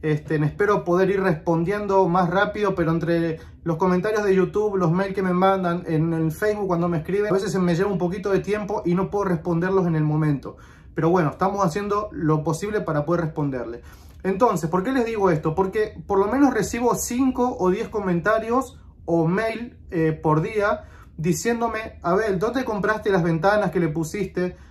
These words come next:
¿Dónde compraste las luces? Eh, ¿cuánto, cuánto lo puedo pagar para poderme ahorrar dinero?". Es lo que te quiero comentar.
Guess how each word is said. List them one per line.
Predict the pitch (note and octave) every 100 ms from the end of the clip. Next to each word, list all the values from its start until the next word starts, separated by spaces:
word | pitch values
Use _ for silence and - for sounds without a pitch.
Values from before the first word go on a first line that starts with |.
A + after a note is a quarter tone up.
| -
¿Dónde | D#3+ A#3+ B3+ A#3
compraste | F#3+ G#3+ G#3 F#3+
las | E3
luces? | F3 G3+ F#3 E3 E3 D#3+ - - -
Eh, | E3+ E3+
¿cuánto, | A3 B3 A#3+ A3 G3 - -
cuánto | A3 B3 A#3+
lo | G#3 F#3
puedo | F3+ G#3+ G3+
pagar | F3+ F3+ A3 F#3
para | E3+ D#3
poderme | F3+ G3
ahorrar | G3 F3+ F#3+
dinero?". | F3+ F#3 G3 D#3+ D#3+ -
Es | G3
lo | G3 F#3
que |
te | F3 F3+
quiero | G3 G3
comentar. | F3+ D#3+ D#3 C#3+ G#2+